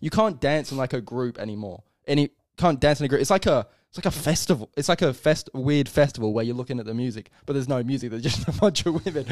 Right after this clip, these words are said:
on a stage. So you were just, and it was so packed in of dudes that it was just so uncomfortable. And look, I'm not the tallest dude ever. I'm not the muscliest dude. I'm pretty skinny. But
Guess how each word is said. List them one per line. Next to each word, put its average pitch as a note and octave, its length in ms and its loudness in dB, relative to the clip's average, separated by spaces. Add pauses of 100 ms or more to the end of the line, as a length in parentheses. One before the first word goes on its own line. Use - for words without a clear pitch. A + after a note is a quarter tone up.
(220)
on F3 160 8
a G3 40 10
stage. - 640 2 (380)
So G3+ 220 4 (360)
you F3 80 0
were G3 100 8
just, - 440 -2
and F#3+ 100 4
it G#3 40 6
was G3+ 100 4
so A#3 220 6
packed - 460 -4
in B2+ 280 0 (340)
of C3 240 0
dudes A#2+ 540 0 (300)
that D3+ 120 -2
it E3 60 4
was E3+ 160 4
just - 160 0
so F3 180 4
uncomfortable. D3 640 -2
And F3+ 180 2
look, F#3 280 -2 (380)
I'm F3 140 2
not G3 160 2
the B2 80 -6
tallest B2+ 480 0
dude F2 180 -4
ever. E2+ 320 -4 (100)
I'm C3 220 2
not C3+ 180 0
the B2 120 -8
muscliest A#2 560 -6
dude. G#2+ 120 -10
I'm G#2+ 140 -8
pretty G#2 180 -8
skinny. G2 340 -8
But G#2 260 -4